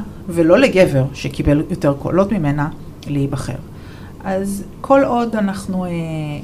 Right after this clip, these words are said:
לא נגרום לאנשים הללו לשלם מחיר פוליטי, מחיר ציבורי, ואני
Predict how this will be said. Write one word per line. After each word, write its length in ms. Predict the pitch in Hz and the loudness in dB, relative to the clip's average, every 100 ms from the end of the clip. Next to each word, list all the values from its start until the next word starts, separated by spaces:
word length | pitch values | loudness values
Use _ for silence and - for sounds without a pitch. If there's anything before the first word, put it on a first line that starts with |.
| - - | -10 -6
לא 260 | 196 190 202 | 0 2 4
נגרום 540 | 208 202 170 175 190 | 4 4 4 2 4
לאנשים 420 | 190 165 - 180 | 2 -2 -2 -2
הללו 260 | 190 170 156 | 0 2 2
לשלם 400 | 156 - 147 175 | 0 0 0 0
מחיר 280 | 170 202 185 | 0 2 0
פוליטי, 500 | - 156 170 202 190 | 4 6 6 4 0
מחיר 300 | 151 143 180 | -2 -2 -6
ציבורי, 380 | 170 180 170 185 | -6 -4 0 0
ואני 160 | 170 | 0